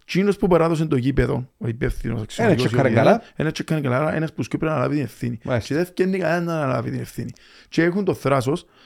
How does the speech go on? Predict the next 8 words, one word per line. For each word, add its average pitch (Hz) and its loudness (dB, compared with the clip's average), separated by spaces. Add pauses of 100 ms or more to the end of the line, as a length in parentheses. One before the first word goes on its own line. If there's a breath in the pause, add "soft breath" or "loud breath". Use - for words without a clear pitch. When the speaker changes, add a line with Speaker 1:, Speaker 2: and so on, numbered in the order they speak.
(160 soft breath)
Speaker 1:
να 120 -2
φκαίνουν 202 -2
να 156 -2
λέουν 175 2
ότι, 208 -2 (680 loud breath)
"Ε, 143 -4
συμπεριφερθήκαμε 139 -2
επαγγελματικά 139 -2